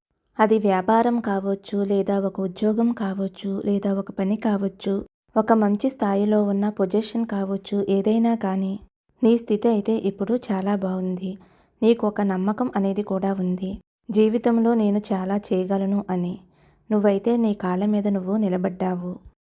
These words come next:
ఒక్కొక్కసారి నువ్వు తప్పుడు నిర్ణయం తీసుకునే అవకాశం కూడా ఉందమ్మా.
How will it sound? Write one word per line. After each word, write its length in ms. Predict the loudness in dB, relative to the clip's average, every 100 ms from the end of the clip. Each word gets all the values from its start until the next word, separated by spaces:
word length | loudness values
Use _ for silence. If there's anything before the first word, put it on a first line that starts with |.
| _
ఒక్కొక్కసారి 580 | 0 2 2 4 4 4
నువ్వు 300 | 2 0 0
తప్పుడు 360 | -2 -4 -2
నిర్ణయం 400 | 0 0 0 -2
తీసుకునే 400 | -2 -4 -2 -2
అవకాశం 560 | 0 -2 0 -2 0 -2
కూడా 300 | 0 0 0
ఉందమ్మా. 540 | 0 -2 -2 -2 -4